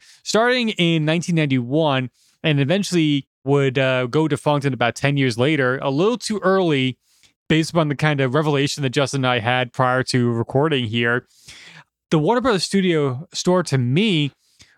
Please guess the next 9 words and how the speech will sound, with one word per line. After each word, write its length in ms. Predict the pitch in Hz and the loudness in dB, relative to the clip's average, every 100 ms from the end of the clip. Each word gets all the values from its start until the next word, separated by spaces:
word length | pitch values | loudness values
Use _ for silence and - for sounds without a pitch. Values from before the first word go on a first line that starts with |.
| _ | _
was 880 | 139 147 151 147 147 139 135 - - _ - | -2 2 2 2 2 0 -2 -8 -12 _ -4
one 260 | 143 175 | 0 2
of 60 | 202 | 0
the 60 | |
greatest 360 | 156 156 160 - | 0 0 0 0
places 300 | 151 139 - | -2 -2 -2
on 120 | 135 | -2
earth, 320 | 147 135 123 - | 0 -2 -2 -2
because 680 | 139 - 135 135 135 - | -2 0 0 2 0 -2